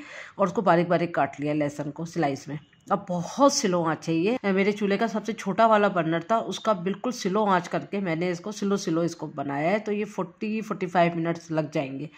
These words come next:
आराम से। अब ये देखें हल्का हल्का सा कलर चेंज कर रहा है। और आपको, आप चेक कर लिएगा कोई एक लहसुन हटा के कि क्रिस्पी हो गया। वैसे तो इसका साउंड भी चेंज हो गया है,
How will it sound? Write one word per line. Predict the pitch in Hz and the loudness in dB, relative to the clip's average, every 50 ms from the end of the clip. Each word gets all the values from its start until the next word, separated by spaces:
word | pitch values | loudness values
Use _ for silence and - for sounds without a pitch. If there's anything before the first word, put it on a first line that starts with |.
| - - - - - - - | -20 -20 -20 -20 -20 -10 -2
आराम | 185 170 170 160 151 143 | 0 2 4 4 2 0
से। | - - 156 156 - _ - - - - - - 196 | -4 -8 -10 -12 -14 _ -20 -20 -20 -20 -14 -8 -4
अब | 180 | -2
ये | 180 185 | 0 0
देखें | 175 180 175 214 | 2 0 0 0
हल्का | 220 208 208 202 208 233 220 | 2 2 2 2 4 4 4
हल्का | 196 196 - 190 | 4 4 0 -2
सा | 185 208 190 | 0 -2 0
कलर | - 175 165 175 180 | 0 0 0 0 0
चेंज | 170 - 185 175 180 185 | -2 -2 -2 -2 -2 0
कर | - 240 226 | 0 0 0
रहा | 208 247 285 | 2 2 0
है। | 285 - 294 - _ _ _ _ _ _ _ _ _ _ _ _ _ _ _ _ _ _ _ _ _ - | 0 -2 -8 -20 _ _ _ _ _ _ _ _ _ _ _ _ _ _ _ _ _ _ _ _ _ -6
और | 165 170 170 175 175 | -2 0 0 2 2
आपको, | - - 170 185 185 180 - - 190 202 | 2 4 4 4 2 2 -2 -4 0 4
आप | 185 185 196 196 | 4 4 4 2
चेक | 202 202 - 226 220 220 | -2 0 0 0 0 2
कर | 240 202 | 0 -2
लिएगा | 180 170 175 180 190 220 | 0 0 0 0 0 0
कोई | 214 233 233 208 | 0 2 2 2
एक | 196 196 196 | 2 2 0
लहसुन | 214 190 185 175 196 | 0 -2 -2 -2 -2
हटा | 202 185 180 185 | -4 -4 -4 -4
के | 170 175 180 | -4 -4 -6
कि | 180 - 220 | -6 -6 -6
क्रिस्पी | 214 - 170 165 170 - - 190 | -4 -2 -4 -4 -4 -2 0 0
हो | 180 | 2
गया। | 165 196 214 | 2 2 4
वैसे | 208 190 - 208 | 2 2 2 0
तो | 196 214 | -2 -2
इसका | 208 196 202 208 202 | -2 0 0 -2 0
साउंड | 202 185 165 175 175 185 | 2 2 2 2 2 0
भी | 226 214 | -2 -2
चेंज | - 190 175 175 185 | 0 0 0 2 2
हो | 180 170 | 0 -2
गया | 160 165 170 170 | 0 0 0 0
है, | 214 - | -2 -4